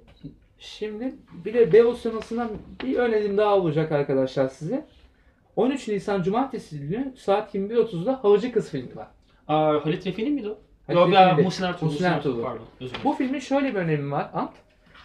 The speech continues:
Speaker 1: Ee, Türk sinemasında, e, pek çok tarihçinin ilk renkli film olarak nitelendirildiği film.
Speaker 2: Otuz muydu, kırk mıydı?
Speaker 1: Elli dört.
Speaker 2: E, oha.
Speaker 1: Elli dört.
Speaker 2: Varmış bayağı, kusura bakmayın.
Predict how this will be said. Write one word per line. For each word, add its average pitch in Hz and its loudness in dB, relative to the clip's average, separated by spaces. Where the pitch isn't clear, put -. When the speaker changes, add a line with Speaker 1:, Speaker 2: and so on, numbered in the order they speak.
Speaker 1:
Ee, 165 2
Türk 262 -4
sinemasında, 196 -4
e, 135 4
pek 233 0
çok 220 0
tarihçinin 185 0
ilk 262 -4
renkli 190 0
film - 0
olarak 135 2
nitelendirildiği 143 -2
film. 135 -8
Speaker 2:
Otuz 220 -10
muydu, 143 -6
kırk 208 -12
mıydı? 147 -4
Speaker 1:
Elli 156 4
dört. 143 4
Speaker 2:
E, 131 -8
oha. 127 -10
Speaker 1:
Elli 120 -8
dört. - -12
Speaker 2:
Varmış 143 -12
bayağı, 110 -16
kusura - -12
bakmayın. 113 -14